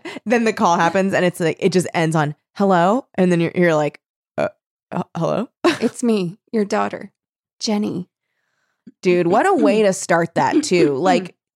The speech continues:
Speaker 2: m-, maybe just ease, ease into telling someone that you're their daughter that got stolen.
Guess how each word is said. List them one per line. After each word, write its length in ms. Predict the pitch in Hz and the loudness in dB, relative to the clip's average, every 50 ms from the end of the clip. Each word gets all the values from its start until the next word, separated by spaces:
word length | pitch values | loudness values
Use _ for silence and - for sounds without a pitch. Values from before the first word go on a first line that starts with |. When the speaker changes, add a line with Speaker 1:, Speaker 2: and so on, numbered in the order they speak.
| _ - | _ -8
Speaker 2:
m-, 180 | 202 202 196 - _ _ _ _ _ _ | -6 -6 -6 -6 _ _ _ _ _ _
maybe 600 | - 226 233 247 254 254 233 247 233 208 - - - - - _ - - | -6 -4 -2 0 0 0 0 0 0 -2 -2 -6 -10 -18 -20 _ -10 -4
just 280 | - 185 170 - - 135 - _ _ _ | -2 -2 -2 -2 -6 -12 -14 _ _ _
ease, 440 | - 190 185 190 190 180 170 156 - - | -8 -4 -2 0 0 0 -2 -4 -8 -10
ease 340 | - 185 185 180 180 165 160 | -10 -6 -4 -2 -2 -2 -2
into 480 | 165 160 156 151 - 170 151 147 143 - _ _ - | -2 -4 -4 -4 -4 -2 -2 -4 -6 -10 _ _ -8
telling 320 | - 180 160 160 156 156 | -6 -4 -4 -2 -4 -4
someone 300 | - 165 151 151 147 151 | -4 -4 -4 -4 -2 -4
that 120 | 151 139 | -4 -4
you're 180 | - 156 151 147 | -2 -2 -2 -2
their 120 | 147 147 139 | -2 -4 -6
daughter 380 | 156 160 143 139 143 143 147 | -4 -4 -4 -2 -2 -4 -4
that 180 | - - 120 - | -4 -6 -6 -6
got 220 | - - - - - | -6 -6 -6 -6 -8
stolen. 520 | - - 135 117 104 80 76 76 - 165 | -10 -8 -8 -8 -8 -10 -12 -12 -14 -14